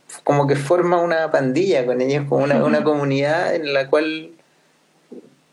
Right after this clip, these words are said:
Speaker 1: comparte todo, confía todo, y parte de, de, de confiar eso al final como que uno también lo traduce casi como al día de hoy, po-,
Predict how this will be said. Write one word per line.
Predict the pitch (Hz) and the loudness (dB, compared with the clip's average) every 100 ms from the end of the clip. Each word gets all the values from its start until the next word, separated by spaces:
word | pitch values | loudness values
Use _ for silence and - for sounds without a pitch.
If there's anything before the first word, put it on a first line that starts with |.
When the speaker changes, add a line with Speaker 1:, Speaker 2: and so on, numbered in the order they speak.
| _ - 135 | _ -16 -6
Speaker 1:
comparte | 139 139 160 156 151 | -2 0 0 0 0
todo, | 165 170 175 175 | 2 2 2 0
confía | 135 135 180 180 | -2 -2 0 0
todo, | 180 175 127 120 - _ _ - | 0 0 0 -4 -10 _ _ -14
y | 127 | -10
parte | 131 147 147 156 147 | -2 -2 0 0 0
de, | 143 135 | -2 -2
de, | 139 139 131 | 0 0 0
de | 131 | 0
confiar | 131 131 165 165 | -2 0 0 0
eso | 175 | 0
al | 180 | 0
final | 160 170 175 | 0 0 0
como | 170 160 | 0 0
que | 165 | 2
uno | 175 | 2
también | 175 147 147 170 175 - - _ _ _ _ | 0 0 0 -2 -4 -8 -12 _ _ _ _
lo | 147 | 0
traduce | 147 147 160 165 | 2 2 2 0
casi | 156 180 180 | 2 0 0
como | 196 190 | 0 2
al | 185 180 | 0 2
día | 196 190 | 2 2
de | 196 | 0
hoy, | 147 | -2
po-, | 110 120 120 - | -4 -8 -10 -10